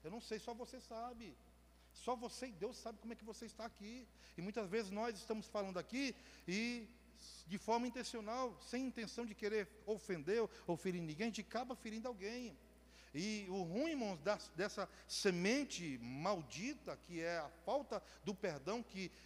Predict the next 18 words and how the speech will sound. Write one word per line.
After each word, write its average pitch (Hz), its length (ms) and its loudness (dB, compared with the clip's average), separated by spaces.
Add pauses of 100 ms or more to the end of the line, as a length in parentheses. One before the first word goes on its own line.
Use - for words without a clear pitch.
deixa 220 340 6
os 147 140 -4
nossos 202 340 0
corações 190 580 0 (300)
ferido 202 460 6
e - 20 -4
doente, 175 640 0 (220)
que 196 80 6
a 180 60 8
gente 208 300 2
sai 240 600 6
e 190 80 -2
sai 226 200 2
disseminando, 214 880 -2 (320)
sai 202 280 8
falando 226 600 4
mal, 170 480 2 (160)
sai 214 600 8